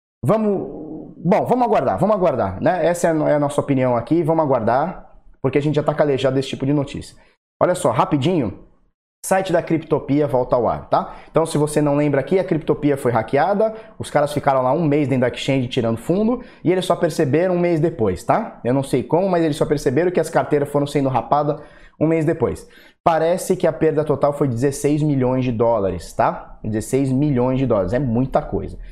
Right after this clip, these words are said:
E aí eles tão, e-, eles lançaram o site, agora eles relançaram o site em fer-, em versão,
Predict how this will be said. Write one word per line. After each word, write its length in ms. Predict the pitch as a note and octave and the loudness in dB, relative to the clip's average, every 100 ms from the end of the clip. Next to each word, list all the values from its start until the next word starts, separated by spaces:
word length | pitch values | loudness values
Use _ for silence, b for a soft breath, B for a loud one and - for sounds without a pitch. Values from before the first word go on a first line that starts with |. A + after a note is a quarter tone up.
| b _ | b _
E 60 | F3 | 2
aí 120 | F3 | 2
eles 200 | F#3 F3 | 2 0
tão, 260 | F#3 F3+ D#3 | 0 0 2
e-, 180 | D3 C3 | 0 2
eles 200 | D3+ D3+ | 2 2
lançaram 420 | D#3+ D#3+ C#3 C#3+ | 0 0 0 0
o 40 | |
site, 340 | C#3+ D3 D3 D#3 | 0 0 2 0
agora 240 | C3+ D#3+ | 2 2
eles 180 | C#3 A#2 | 0 0
relançaram 480 | C#3+ D#3+ C#3+ C3+ C3 | 0 0 0 0 -2
o 40 | |
site 440 | - D3 D3+ D3+ | 0 0 0 -4
em 80 | E3 | -2
fer-, 260 | E3 D#3+ - | 0 0 0
em 140 | D3+ | 0
versão, 880 | C#3+ C3 - D3 D3 D3 C#3 B2 | 0 0 0 0 2 2 0 -2